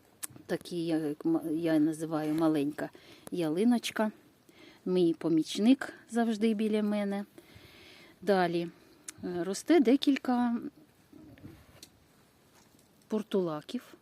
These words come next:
Вони, е, висаджені у мене з насіння. Є такі повненькі,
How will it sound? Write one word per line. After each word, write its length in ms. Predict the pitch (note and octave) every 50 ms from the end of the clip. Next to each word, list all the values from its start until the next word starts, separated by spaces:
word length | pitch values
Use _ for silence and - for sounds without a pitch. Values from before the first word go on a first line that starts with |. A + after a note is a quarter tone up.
| _ _ _ _ _ _ - - _ _ _ _ _ -
Вони, 460 | F3+ F3+ F3 F3+ G3 A#3 C4+ D4+ C#4+ -
е, 120 | F#3+ F3
висаджені 720 | E3 E3 E3 F#3+ A3+ B3 - - A3 F#3+ - F3+ E3+ E3 D#3+
у 60 | D#3+
мене 340 | D#3 E3 F#3+ G#3+ G#3+ F3+ D#3+
з 220 | D3+ - - - -
насіння. 760 | F3 F#3 A#3+ - - - G3+ F3 D#3+ D#3+ D#3+ E3 F3 G#3 B3+ - _ - _ _ _ - - - - _ _ -
Є 560 | F3+ E3 E3+ F#3+ G3+ G#3+ G#3 F#3+ F3 E3 D#3+ D#3+ - - _ _ _ _ _ _ _ _ _ _ _ _ _ - - - - - - -
такі 400 | - G3+ F#3 - - - F3 D#3+ E3 E3+ - - - - - - - - - - - - _ - -
повненькі, 720 | - G3+ F3+ F#3 F3+ E3+ D#3 D3+ E3 - - - E4 F4+